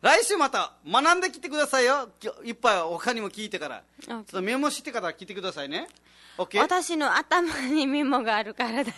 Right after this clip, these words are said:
Speaker 2: 夫。
Speaker 1: 私の頭にメモがある。いや、違う違う。ネパールでみんなそう言うんですけど、最初私もネパールにいる時全然メモしなかった。
Speaker 2: はい。
Speaker 1: で、メモするようにしなかったので、いっぱいことをなんか、まあ、ネパールいる時はそんなに用事もないし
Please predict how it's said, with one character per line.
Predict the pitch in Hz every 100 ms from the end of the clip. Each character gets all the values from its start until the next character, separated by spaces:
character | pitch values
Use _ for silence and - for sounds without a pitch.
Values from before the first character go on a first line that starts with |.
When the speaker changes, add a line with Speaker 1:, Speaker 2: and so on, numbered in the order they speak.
| 220
Speaker 2:
夫。 |
Speaker 1:
私 | 220 208 339 277
の | 311
頭 | 294 - 330
に | 320
メ | 269 294
モ | 302
が | 277
あ | 226
る。 | 208 165
い |
や、 | 208
違 | - 226
う | 214
違 | 160
う。 | 117 - - - _ _
ネ | 190 302
パ | 392
ー | 381
ル |
で | 320
み | 302
ん | 359
な | 339
そ | 370 381
う |
言 | 392
う |
ん | 381
で | 339
す | -
け | 214
ど、 | 220 208 139
最 | - 294 370
初 | 349
私 | 294 277 -
も | 302
ネ | 262
パ | 269
ー | 311
ル | 302
に |
い | 269
る |
時 | 247 214
全 | 247 330
然 | 349
メ | 302 302
モ | 294
し | 262
な | 277
か | 269
っ | 254
た。 | 240 180 -
Speaker 2:
は | 214 208
い。 | 190
Speaker 1:
で、 | 208 294
メ | 262
モ | 302 311
す | -
る | 320
よ | 302
う |
に | 220
し | 185 262
な |
か | 277
っ | 269
た | 254
の | 214
で、 | 208
い |
っ | 233
ぱ | 349
い | 359
こ | 349
と | 220 170
を |
な | 185
ん | 240
か、 | 175 117 _ _ _ _ _ -
ま |
あ、 | 170
ネ | 285
パ | 427
ー | 381
ル |
い | 277
る |
時 | 226 190
は |
そ | - 330
ん |
な | 392
に | 285
用 | 285 311
事 | 285
も | 240
な | 202
い | 185
し | - 143